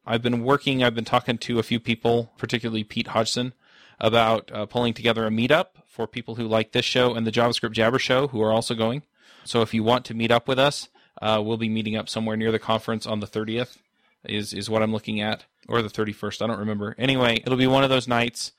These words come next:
Uh, I'm gonna be sending emails around if you get updates on this show or any of the other shows that we do on dev chat dot T V. So, yeah, keep an ear out for that. If you're not in San Francisco, I'm just gonna throw a few other dates and cities out because I am traveling a bit this year.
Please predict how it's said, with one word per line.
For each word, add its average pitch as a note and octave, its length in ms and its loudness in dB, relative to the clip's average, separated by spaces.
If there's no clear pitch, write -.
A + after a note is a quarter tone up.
Uh, A#2+ 200 4
I'm B2 120 -2
gonna B2+ 160 0
be A#2+ 80 -4
sending C3+ 280 -2
emails C3 420 2
around G#2+ 220 0
if G2+ 140 -4
you A2 60 -6
get A2 160 0
updates A2 460 -2
on G#2 220 0
this G#2+ 160 2
show G#2+ 300 4
or G#2+ 100 2
any G#2+ 180 2
of G#2+ 60 0
the A2 60 4
other G#2+ 140 2
shows A2 260 0
that - 80 -10
we G#2 100 -4
do A2 200 0
on G2+ 200 -2
dev G2+ 120 0
chat - 200 -4
dot G2+ 160 -8
T G2+ 100 -10
V. A2 260 -2
So, G#2+ 480 2
yeah, G#2+ 240 0
keep - 300 -10
an A2+ 80 -4
ear A2 120 0
out - 120 -4
for - 80 -8
that. G#2 260 2
If B2+ 100 -4
you're D3+ 80 2
not F3+ 160 2
in F3 80 -8
San D#3 160 -2
Francisco, D3 580 2
I'm A#2+ 140 -4
just B2+ 160 -2
gonna A#2 220 2
throw A#2+ 240 4
a G#2 100 -4
few C#3+ 320 -6
other A#2 260 0
dates A2 560 -2
and G#2 540 -4
cities B2+ 380 -2
out A2 280 2
because A#2 260 -4
I A2+ 80 2
am A2+ 140 2
traveling A2 460 0
a G#2 60 -2
bit - 200 0
this - 180 -4
year. A#2 260 -2